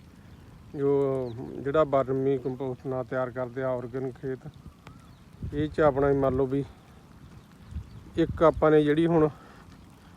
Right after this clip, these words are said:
ਉੰਡੋਇਆ ਖਾਦ ਪਾਈ ਆ, ਉਹੀ ਪਾਈ ਆ। ਉਹ ਤੋਂ ਪਹਿਲਾਂ ਜਿਹੜੀ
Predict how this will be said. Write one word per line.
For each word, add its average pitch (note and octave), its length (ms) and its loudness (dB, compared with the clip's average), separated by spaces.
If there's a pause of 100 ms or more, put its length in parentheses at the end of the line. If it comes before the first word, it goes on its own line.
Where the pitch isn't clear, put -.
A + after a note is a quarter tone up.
(120)
ਉੰਡੋਇਆ D3 380 6
ਖਾਦ D3+ 260 6
ਪਾਈ D3+ 280 4
ਆ, D3+ 80 4
ਉਹੀ C#3 260 -2
ਪਾਈ B2 340 -4
ਆ। D3+ 120 2 (760)
ਉਹ D#3 100 -4
ਤੋਂ E3 160 0
ਪਹਿਲਾਂ D#3 840 6
ਜਿਹੜੀ D3 580 0